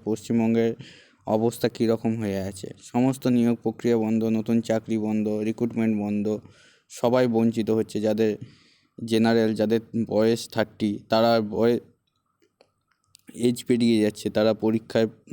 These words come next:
বসতে পারছে না। যারা চাকরিতে পাস করে আছেন, তারা দু বছর, তিন বছর, চার বছর হয়ে যাচ্ছে, জয়েনিং হচ্ছে না।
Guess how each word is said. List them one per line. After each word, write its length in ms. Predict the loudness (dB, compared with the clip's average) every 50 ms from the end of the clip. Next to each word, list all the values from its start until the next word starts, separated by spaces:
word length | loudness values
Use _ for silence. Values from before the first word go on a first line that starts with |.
| -12 -6 -2
বসতে 300 | -2 -2 -2 0 0 2
পারছে 320 | 2 2 0 -2 -4 -6
না। 180 | -4 -4 -6 -8 -10 -14 -20 _ _ _ _ _ _ _ _ _ _ _ _ _ _ _ _ _ _ _ _ _ _ _ -12 -10 -6 -2
যারা 200 | 0 2 2 2
চাকরিতে 480 | 2 2 0 0 0 0 -2 -2 -2 -4
পাস 300 | -2 0 -2 -2 -2 -2
করে 260 | -2 0 2 2 2
আছেন, 260 | 2 0 -2 -4 -4
তারা 200 | -2 0 0 0
দু 160 | 0 -2 -4 -4
বছর, 340 | -2 -2 -2 0 0 -2
তিন 260 | -2 -2 -2 -2 -2 0
বছর, 220 | -2 -2 -2 -4
চার 260 | -4 -2 -2 -2 -2
বছর 300 | -2 -4 -2 -2 -2 -2
হয়ে 160 | 0 -2 -2
যাচ্ছে, 320 | -2 -4 -6 -6 -6 -6 -4
জয়েনিং 460 | -2 0 0 0 2 0 0 0 0
হচ্ছে 260 | -2 -6 -8 -6 -6
না। 160 | -4 -4 -6